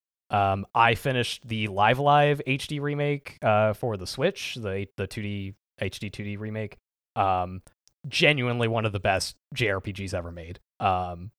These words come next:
fucking incredible. Uh, it's just a, like, a love letter to, like, what you can do with the J R P G as a format, and also a love letter to, like, genre storytelling. Um, uh, if you don't know, Live Alive has, like,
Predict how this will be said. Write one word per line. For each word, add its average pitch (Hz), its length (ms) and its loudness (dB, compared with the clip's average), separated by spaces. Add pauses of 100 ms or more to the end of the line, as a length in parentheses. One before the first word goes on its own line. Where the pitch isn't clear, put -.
(180)
fucking 117 260 2
incredible. 104 640 -2 (120)
Uh, 98 300 2
it's 113 220 0
just 135 280 2
a, 113 380 2
like, 110 300 0 (100)
a 127 100 6
love 113 320 4
letter 120 300 4
to, - 120 -6
like, 104 280 2
what 113 300 0
you 117 100 -6
can - 260 -12
do 110 640 -4
with 110 420 -2 (100)
the 104 160 -4 (100)
J 107 180 -2
R 104 100 0
P 101 180 -10
G 104 240 -6
as 98 120 -2
a 92 60 -8
format, 120 680 0
and 110 140 0
also 104 320 0
a 101 40 -2
love 98 320 -2
letter 104 280 -2
to, - 120 -10
like, 95 400 -6 (260)
genre 101 380 -2
storytelling. 139 760 -4 (440)
Um, 95 460 0 (640)
uh, 104 40 0
if 95 140 -2
you 117 60 -2
don't 104 180 0
know, 101 140 0
Live 101 220 2
Alive 98 320 0
has, 98 240 -4
like, 90 280 -6